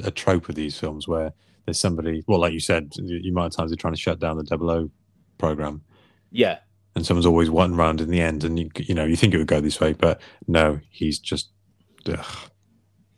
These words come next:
Speaker 2: Yeah, he, he's a
Speaker 1: He's the
Speaker 2: proper,
Speaker 1: worst.
Speaker 2: he's a proper oily little twat, isn't he?
Speaker 1: I'm
Speaker 2: And
Speaker 1: so glad he got squashed by a car.
Speaker 2: And the, yeah,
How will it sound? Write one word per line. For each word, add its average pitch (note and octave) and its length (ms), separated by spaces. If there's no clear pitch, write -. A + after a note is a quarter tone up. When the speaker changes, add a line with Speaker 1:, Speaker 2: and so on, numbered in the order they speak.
Speaker 2:
Yeah, F#2+ 260
he, A#2+ 240
he's C3 240
a C3 40
Speaker 1:
He's - 200
the - 60
Speaker 2:
proper, E2 180
Speaker 1:
worst. - 640
Speaker 2:
he's C#3+ 220
a C3 40
proper - 720
oily C3+ 320
little A#2 260
twat, F#2+ 400
isn't A2 240
he? A2+ 180
Speaker 1:
I'm - 60
Speaker 2:
And A#2+ 60
Speaker 1:
so G2+ 240
glad D#2+ 300
he - 100
got - 140
squashed - 320
by D#2+ 160
a E2 40
car. D#2 320
Speaker 2:
And C3+ 240
the, D#3 80
yeah, C3+ 380